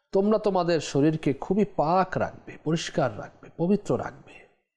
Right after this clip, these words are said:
আল্লাহ পাকও তোমাদেরকে পাক করে দিবেন। কেননা যে ব্যক্তি পবিত্র থাকা অবস্থায় রাত্রি যাপন করে,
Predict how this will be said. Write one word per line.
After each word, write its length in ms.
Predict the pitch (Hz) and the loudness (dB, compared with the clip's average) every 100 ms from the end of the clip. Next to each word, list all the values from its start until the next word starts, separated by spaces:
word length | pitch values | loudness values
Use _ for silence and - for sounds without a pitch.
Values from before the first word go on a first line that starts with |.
| _ _ _ - - - - | _ _ _ -20 -20 -20 -6
আল্লাহ 240 | - 170 165 | 0 2 2
পাকও 280 | - 147 147 | 2 0 0
তোমাদেরকে 480 | 139 135 127 113 117 - | 0 0 0 -2 -6 -2
পাক 380 | 143 151 143 - | 0 0 -2 -2
করে 180 | 104 | -2
দিবেন। 380 | 95 95 80 - - _ _ _ _ _ - | -2 -8 -12 -18 -20 _ _ _ _ _ -2
কেননা 540 | 143 131 98 73 - - - - - | 0 0 -2 -8 -16 -20 -20 -18 -2
যে 160 | 139 | 2
ব্যক্তি 380 | 156 160 - 127 | 2 0 0 0
পবিত্র 440 | 113 127 147 - | 2 2 2 0
থাকা 260 | 160 135 135 | -2 0 0
অবস্থায় 460 | 117 117 - 151 139 | 0 -2 -4 -2 0
রাত্রি 340 | 127 - 240 | -2 0 0
যাপন 340 | 190 185 165 | 2 0 0
করে, 420 | 139 127 110 160 | 0 0 2 2